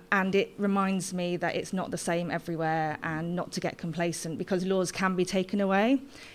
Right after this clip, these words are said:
And at the same time, I don't think we should always take laws as progress. We have gay marriage, but not always. You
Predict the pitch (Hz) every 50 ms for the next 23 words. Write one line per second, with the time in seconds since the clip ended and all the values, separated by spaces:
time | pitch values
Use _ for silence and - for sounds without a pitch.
0 | - - - - 180 185 185 - - - 196 - - - 214 214 214 220 220 220
1 | - 175 185 180 190 226 269 277 - 208 190 - - 202 202 220 220 - - 220
2 | 208 - - 214 196 214 - - - - 202 185 196 196 202 196 - - 208 -
3 | - 190 185 185 180 175 190 202 - - - 175 165 - - - 196 170 170 175
4 | - 190 247 294 285 - - - 202 190 - 202 208 202 - - 220 208 208 208
5 | 208 214 233 254 277 330 370 370 - - - - - - - - - - - -
6 | - - - - - - - 214 208 - - 233 254 320 320 - - 311 302 285
7 | 254 208 226